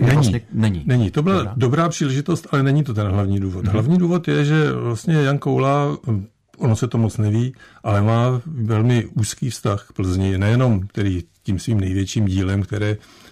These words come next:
Speaker 1: vlastně realizoval v roce devatenáct set deset, což je fasáda tedy plzeňské, plzeňské, eh, radnice,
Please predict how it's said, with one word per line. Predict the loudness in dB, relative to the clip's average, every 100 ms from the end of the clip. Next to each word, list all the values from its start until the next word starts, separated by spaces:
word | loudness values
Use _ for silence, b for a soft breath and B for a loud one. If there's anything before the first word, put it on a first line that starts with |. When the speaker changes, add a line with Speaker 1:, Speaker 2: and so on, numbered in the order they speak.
| B
Speaker 1:
vlastně | -4 0 0
realizoval | 2 0 0 0 2
v |
roce | 0 0 0
devatenáct | 0 0 0 0
set | 0
deset, | -2 -2 -4
což | -2 -4 -2
je | -2
fasáda | -2 -6 -4 -4 -4
tedy | -4 -6
plzeňské, | -4 -2 -2 -2 -2 -2
plzeňské, | -2 -2 -2 -2 -2 0 0 -2 -4
eh, | -2 -2
radnice, | 0 -2 -2 -2